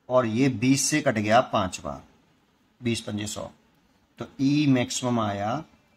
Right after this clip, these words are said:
आपका टू पाई बाई फ़ाइव, और इसकी value हमें दे रखी है टू पाई by beta is equal to two पाई by five,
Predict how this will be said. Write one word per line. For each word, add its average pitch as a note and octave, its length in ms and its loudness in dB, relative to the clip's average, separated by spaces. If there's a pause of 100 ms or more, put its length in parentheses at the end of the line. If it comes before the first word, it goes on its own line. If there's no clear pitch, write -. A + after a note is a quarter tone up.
(120)
आपका F#2+ 400 0 (280)
टू C3 140 0
पाई A#2 280 4
बाई A#2+ 280 -2 (240)
फ़ाइव, F#2 200 -2 (840)
और C#3+ 140 -8 (100)
इसकी F3+ 400 0
value D3 280 4
हमें C3 220 2
दे A#2 100 -2
रखी A2+ 340 -6
है G#2+ 240 -6 (1000)
टू C3 200 4 (140)
पाई B2+ 300 4
by A#2 180 2 (340)
beta G#2+ 340 -2 (540)
is A#2+ 140 -6
equal A2 260 -4
to C#3+ 180 -6 (120)
two C3 140 0 (100)
पाई A#2+ 240 2
by A2 160 0 (260)
five, - 260 -6